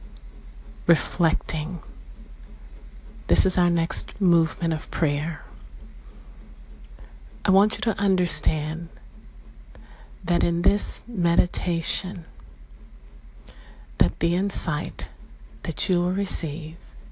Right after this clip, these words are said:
is more about your persistence with the very word or words that have grabbed your attention, that you would chew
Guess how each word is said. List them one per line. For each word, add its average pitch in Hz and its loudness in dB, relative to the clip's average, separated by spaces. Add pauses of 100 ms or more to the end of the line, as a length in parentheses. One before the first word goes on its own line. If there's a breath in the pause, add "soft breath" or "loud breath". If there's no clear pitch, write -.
(1700 soft breath)
is 170 2
more 220 4
about 160 0
your 175 4
persistence - 0
with 180 0
the 175 4
very 165 4
word 165 2 (440)
or 170 6
words 160 4 (1000 loud breath)
that 175 8
have 170 6
grabbed 175 6
your 185 6
attention, 175 2 (2000 loud breath)
that - 6
you 196 10
would 175 4 (240)
chew 220 8